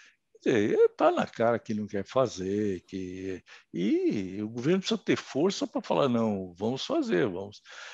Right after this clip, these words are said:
vamos fazer." Eu acho que a engenharia, ela é isso. Você não tem nenhuma obra da engenharia que você não cria um impacto. Todas elas você cria. Mas você cria depois, do outro lado, um amortecimento.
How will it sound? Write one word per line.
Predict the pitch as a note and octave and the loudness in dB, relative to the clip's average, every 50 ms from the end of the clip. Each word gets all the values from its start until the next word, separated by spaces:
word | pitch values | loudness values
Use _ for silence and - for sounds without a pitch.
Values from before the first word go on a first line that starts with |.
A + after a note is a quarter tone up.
| - - _ - | -20 -20 _ -4
vamos | F#2+ G#2+ A#2 B2+ D#3 - - | 2 2 4 4 2 0 0
fazer." | - G3+ D#3 A#2 A2 A2+ G#2 F#2 - _ _ _ _ _ - - - - - _ - | 0 0 0 0 0 0 0 0 -2 _ _ _ _ _ -20 -20 -20 -20 -20 _ -6
Eu | - | -4
acho | F#3 F3+ - | -4 -2 2
que | - | 4
a | G3+ G3+ | 4 4
engenharia, | G3+ G3+ F#3 E3 D#3 G3 G3 F3+ D#3+ E3+ G3 G#3 A3 G3+ | 4 4 2 4 4 4 4 4 4 4 4 4 4 4
ela | F3+ D#3+ B2+ | 4 6 4
é | A2+ | 4
isso. | A2 A2+ A2+ - - - - C3 C3+ | 4 2 0 -2 -6 -10 -12 -12 -10
Você | C#3+ E3 D3 - - | -6 -6 -2 2 2
não | G3+ G3+ F#3 | 4 4 4
tem | - - E3+ E3 | 2 2 0 0
nenhuma | E3 F#3 G#3 A#3 G#3 D3 B2 | 2 2 2 4 4 4 4
obra | A#2+ B2+ C3+ C3 A#2 G#2+ | 4 4 4 2 2 0
da | A2 G#2 | -2 -2
engenharia | G#2 G2 A2+ G#2+ G#2+ G#2+ A#2+ C3+ C#3+ | -2 0 0 0 0 0 0 -2 -2
que | - - C#3 | -4 -6 -8
você | C3 - - - C#3+ | -8 -6 -6 -4 -4
não | C#3+ D3 C3 - - | -2 -2 -4 -2 -2
cria | D3+ D3 D#3+ D#3 | 0 2 4 4
um | D3 C#3 | 4 2
impacto. | B2 A2+ - _ - G#2 F2+ E2+ - - _ _ - - - _ _ _ _ _ _ _ _ _ _ _ | 0 -2 -2 _ -2 -2 -2 -2 -6 -12 _ _ -20 -20 -20 _ _ _ _ _ _ _ _ _ _ _
Todas | - G3 G#3 F#3+ D3+ A2+ - - | 4 4 6 6 4 0 0 0
elas | A2+ A2 G#2 - | 0 0 0 -2
você | - G#2+ | -6 -8
cria. | F#2+ - - F2 E2 D#2 - _ _ - - - - - - - - - _ | -8 -10 -12 -16 -16 -16 -16 _ _ -20 -20 -20 -20 -20 -20 -20 -20 -8 _
Mas | E3 F#3 A3+ | 0 2 2
você | A#3+ F#3+ - A3 | 2 2 2 0
cria | F#3 - - G#3 G#3+ G#3 | 0 0 0 4 4 4
depois, | F3+ D3 A#2+ - _ E3 F3 E3+ C#3+ | 4 4 -2 -6 _ 4 4 4 4
do | A#2 A#2 | 4 0
outro | C3+ C#3+ - - G#2 F#2+ | -2 -2 -2 -4 -4 0
lado, | G2+ A#2 C#3 D3 C3+ A2+ G#2+ G#2 G#2+ | 2 4 4 4 2 0 -2 -6 -6
um | A2+ A#2 C3 D3+ | -4 -2 0 2
amortecimento. | E3+ F3+ F3+ E3+ - - F#3+ F3+ - - G#3 G3 D#3+ C#3 D3+ E3+ D#3+ - _ - | 2 2 0 -2 -2 -4 -6 -6 -4 -2 0 0 2 2 2 0 0 -4 _ -16